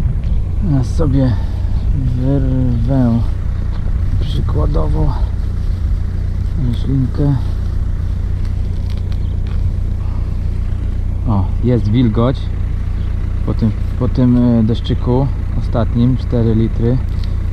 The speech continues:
na metr. Mm, mm, mm,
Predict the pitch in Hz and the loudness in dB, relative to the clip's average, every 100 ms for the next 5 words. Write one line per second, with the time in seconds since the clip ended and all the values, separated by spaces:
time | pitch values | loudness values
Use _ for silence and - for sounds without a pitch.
0 | - - - - - 117 110 101 101 113 | -2 -2 -2 -2 0 2 2 2 2 2
1 | - - 147 - - - - - - - | 0 0 0 -2 -2 -2 -4 -4 -4 -2
2 | - - - - - - - - - - | -2 -2 -4 -2 -2 -4 -4 -4 -4 -4
3 | - - - - - - - - - - | -4 -4 -4 -4 -4 -4 -4 -4 -4 -4
4 | - - 123 120 107 117 | -2 0 0 0 0 0